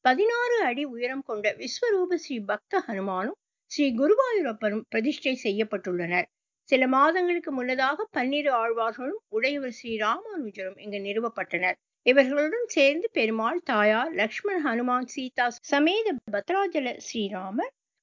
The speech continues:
மற்றும் உற்சவ மூர்த்திகள் அங்கே அருள் பாலித்துக் கொண்டிருக்கிறார்கள். இந்த கோவிலை நிறுவிய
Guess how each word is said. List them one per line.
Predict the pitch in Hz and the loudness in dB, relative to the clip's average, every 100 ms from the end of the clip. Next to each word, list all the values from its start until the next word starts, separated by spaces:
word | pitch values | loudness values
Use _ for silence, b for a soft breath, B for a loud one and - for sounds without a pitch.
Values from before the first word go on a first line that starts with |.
| - | 2
மற்றும் | 294 - 403 294 | 4 4 4 4
உற்சவ | - 554 480 247 | 4 4 4 2
மூர்த்திகள் | 220 - 190 208 | -2 -4 0 0
அங்கே | - 208 202 202 - 208 | -2 -4 0 0 0 0
அருள் | 262 440 | 0 0
பாலித்துக் | - 233 202 - 202 190 | 2 0 -2 -6 -4 -2
கொண்டிருக்கிறார்கள். | 185 185 196 185 180 170 180 180 - _ _ _ _ _ _ 302 | 0 0 0 2 2 2 0 -2 -4 _ _ _ _ _ _ 4
இந்த | 339 320 349 | 6 4 4
கோவிலை | 427 554 508 370 | 4 4 2 2
நிறுவிய | 294 285 277 | 0 0 -2